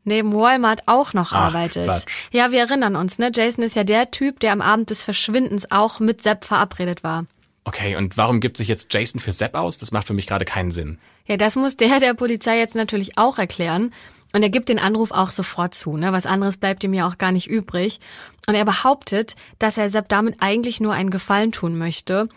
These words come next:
Speaker 1: weil dieser ihn gebeten hat, sich für ihn krank zu melden, weil Sepp nicht selbst anrufen möchte. Und das ist ja schon mal merkwürdig. Aber noch merkwürdiger ist allerdings, was dann die Auswertung der Videokamera von der Tankstelle gezeigt hat.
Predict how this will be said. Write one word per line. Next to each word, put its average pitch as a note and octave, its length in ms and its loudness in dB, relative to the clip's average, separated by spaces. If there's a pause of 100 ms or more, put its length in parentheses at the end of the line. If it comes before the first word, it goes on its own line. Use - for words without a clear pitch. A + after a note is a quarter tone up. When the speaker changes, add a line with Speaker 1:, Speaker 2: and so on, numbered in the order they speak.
(140)
Speaker 1:
weil G3+ 180 2
dieser A#3 280 0
ihn A#3 120 0
gebeten A#3+ 480 -4
hat, D3+ 180 -6
sich F3+ 200 -6
für F3 100 -6
ihn E3+ 140 -2
krank E3+ 320 -4
zu F#3 120 -4
melden, F#3 440 0 (200)
weil F#3+ 160 2
Sepp A3 200 0 (160)
nicht A3 260 0
selbst G#3 320 0
anrufen E3+ 400 -4
möchte. E3 440 -6 (440)
Und F#3 120 -2
das A3 120 2
ist C4 140 0
ja A3 100 4
schon F#3+ 180 0
mal F3+ 140 2
merkwürdig. F3 720 -2 (260)
Aber G3+ 320 2
noch G#3+ 300 2
merkwürdiger A#3 640 0
ist F#3 140 -4
allerdings, F3+ 500 -4 (200)
was F#3+ 180 0
dann G#3 160 4
die G#3 120 0
Auswertung G#3+ 600 2
der G3 200 -2
Videokamera F#3 640 0
von F3+ 140 -4
der F#3 80 -2
Tankstelle F#3+ 560 -2
gezeigt - 480 -8
hat. - 220 -12